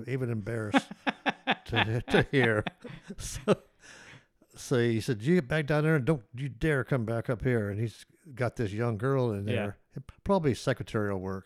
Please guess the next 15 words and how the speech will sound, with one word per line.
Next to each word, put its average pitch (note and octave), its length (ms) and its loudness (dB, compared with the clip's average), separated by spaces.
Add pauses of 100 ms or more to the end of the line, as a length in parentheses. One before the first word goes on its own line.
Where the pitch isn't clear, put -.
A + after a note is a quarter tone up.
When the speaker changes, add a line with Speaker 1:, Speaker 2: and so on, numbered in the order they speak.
(140)
Speaker 1:
you F#2 60 -12
know. F#2+ 220 -8
Speaker 2:
Yeah, C3 240 2
yeah. G#2+ 200 -6
Speaker 1:
Yeah, G#2+ 280 -2
Speaker 2:
Fact C#3 240 0
finding. A#2+ 240 -2
Speaker 1:
about B2 220 2 (260)
eleven B2+ 280 2
o'clock A2+ 280 0
at F2 80 -10
night. G#2+ 400 -2
Speaker 2:
Yeah. G#2+ 160 -8 (380)
Speaker 1:
So D#3+ 220 6
anyway, D3+ 500 8